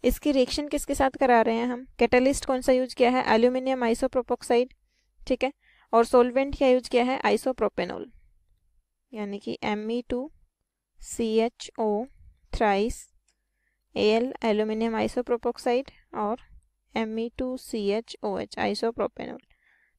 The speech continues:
तो यहाँ से प्रोडक्ट क्या बनता है? इस रिएक्शन से प्रोडक्ट क्या बन जाएगा? आयोडीन as it is यहाँ पे जुड़ा हुआ होगा,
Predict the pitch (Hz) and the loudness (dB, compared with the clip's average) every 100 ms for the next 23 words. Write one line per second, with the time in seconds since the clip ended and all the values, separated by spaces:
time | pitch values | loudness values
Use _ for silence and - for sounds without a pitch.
0 | - 262 247 247 262 277 254 247 - - | -4 0 2 0 0 2 2 2 0 0
1 | 262 233 214 208 214 226 - 247 - 214 | 0 0 -4 -2 0 -2 -4 -8 0 -2
2 | - 240 240 226 233 220 233 - 226 220 | -2 -8 -4 -4 -2 -4 -4 -2 -2 -2
3 | 214 214 220 226 - 202 196 220 226 214 | -2 -2 -2 -4 -2 -2 0 -2 -2 -2
4 | 208 233 226 233 226 220 220 214 214 220 | 0 -2 -2 -2 -2 -4 -2 -2 -2 -2
5 | 220 214 | -4 -6